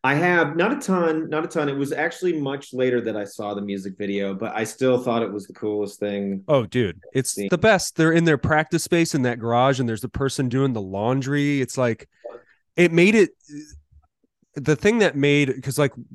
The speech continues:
Speaker 2: when Weezer first came out and they did the Undone video and the Buddy Holly video, they felt like a rock band, like a big M T V rock band, like, untouchable, not really
Speaker 1: Yeah.
Speaker 2: kind of human, you know?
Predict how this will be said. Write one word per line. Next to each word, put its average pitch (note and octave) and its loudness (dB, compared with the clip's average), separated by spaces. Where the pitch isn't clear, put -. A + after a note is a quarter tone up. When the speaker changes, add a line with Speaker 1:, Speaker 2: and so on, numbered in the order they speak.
Speaker 2:
when C#3 2
Weezer D3+ 0
first D3 0
came C3 0
out A#2+ 2
and A2+ -10
they G#2+ -4
did A2 0
the A2+ -2
Undone G#2+ -2
video G#2 0
and G#2 -4
the F#2+ -4
Buddy A2 0
Holly G#2 -2
video, F2+ -6
they B2 2
felt B2 0
like A2 -2
a G#2+ -2
rock G2 -4
band, D#2+ -12
like F2+ -12
a G2 -10
big A2 -8
M G#2 -8
T A2 -10
V F#2+ -10
rock E2+ -10
band, E2 -14
like, F2+ -8
untouchable, C3 -2
not C3+ -2
really B2 0
Speaker 1:
Yeah. A#2 -2
Speaker 2:
kind G#2+ -4
of G2 -6
human, E2 -12
you F#2+ -6
know? G#2 -6